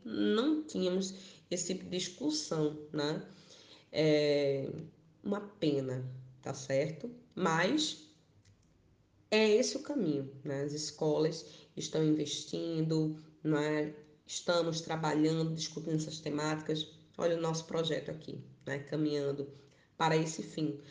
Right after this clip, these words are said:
para formar melhores cidadãos e pessoas conscientes, tá certo? Sobre essa temática.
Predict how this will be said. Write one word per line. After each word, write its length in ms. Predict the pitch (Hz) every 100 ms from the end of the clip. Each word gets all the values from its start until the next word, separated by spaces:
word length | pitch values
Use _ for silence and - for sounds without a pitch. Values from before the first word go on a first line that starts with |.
| - -
para 180 | 165
formar 400 | 160 175 170 165
melhores 440 | 160 160 156 156 160
cidadãos 1000 | - 180 170 160 151 156 - - - - _ -
e 60 |
pessoas 420 | 156 170 - 165 160
conscientes, 1160 | - 185 185 - 196 165 165 160 160 - - - - -
tá 140 | 151
certo? 480 | 156 147 147 156 - - -
Sobre 600 | - 196 196 208 214 -
essa 260 | 185 180 185
temática. 720 | 196 196 147 139 - -